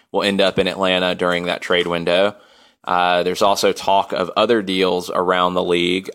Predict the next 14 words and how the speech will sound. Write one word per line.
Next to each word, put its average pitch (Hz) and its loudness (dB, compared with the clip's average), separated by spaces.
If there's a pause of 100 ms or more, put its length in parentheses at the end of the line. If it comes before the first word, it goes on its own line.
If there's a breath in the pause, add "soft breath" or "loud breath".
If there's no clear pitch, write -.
(140)
I've 104 0
said, 92 2 (320)
uh, - -2
all 92 4
along 98 2
that 90 0
I 90 0
wouldn't 95 0
be 90 -6
shocked - 0
to 92 -4
see 87 -4 (440 soft breath)
Zach 101 0
McMath 95 -4